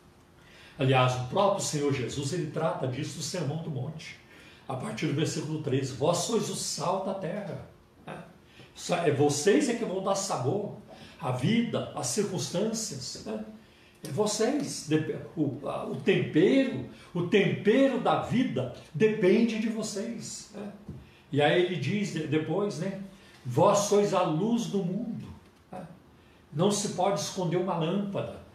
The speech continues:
Uma cidade edificada sobre um monte não se pode esconder. Como também a luz não é colocada num lugar onde não possa iluminar.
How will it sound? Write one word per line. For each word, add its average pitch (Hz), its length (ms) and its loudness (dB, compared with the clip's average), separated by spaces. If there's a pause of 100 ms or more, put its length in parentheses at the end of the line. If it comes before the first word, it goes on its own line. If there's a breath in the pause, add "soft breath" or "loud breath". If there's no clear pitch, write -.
(260 loud breath)
Uma 147 180 2
cidade 180 540 0
edificada - 560 -4
sobre 156 240 -2
um - 20 2
monte 165 340 -2
não 170 120 -2
se - 160 -6
pode - 240 -6
esconder. 175 600 -6 (460 loud breath)
Como 165 200 0
também 160 340 2
a 151 80 2
luz 208 420 4
não 156 100 2
é 147 60 2
colocada 160 540 0
num 143 120 -4
lugar 143 280 0
onde 165 200 -2
não 190 120 -4
possa 175 420 -2
iluminar. 135 460 -6